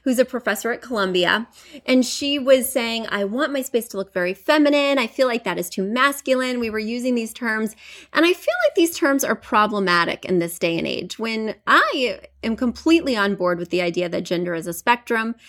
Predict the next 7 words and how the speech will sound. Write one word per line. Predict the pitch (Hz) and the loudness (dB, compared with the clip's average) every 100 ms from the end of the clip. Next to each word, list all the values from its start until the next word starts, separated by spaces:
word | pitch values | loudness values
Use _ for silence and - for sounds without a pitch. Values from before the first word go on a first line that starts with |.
| - - - | -20 -20 -2
And | 240 247 247 247 247 | 2 2 2 2 2
I'm | 240 240 | 0 2
also | 214 302 311 269 247 247 - - _ 262 | 2 2 4 4 4 0 -6 -18 _ 2
using | 233 226 294 285 240 214 | 2 4 2 2 0 2
masculine | 202 226 - 233 226 | 2 2 0 -2 -2
and | 220 | -6
feminine | - 247 311 247 196 208 | -2 4 4 4 2 -2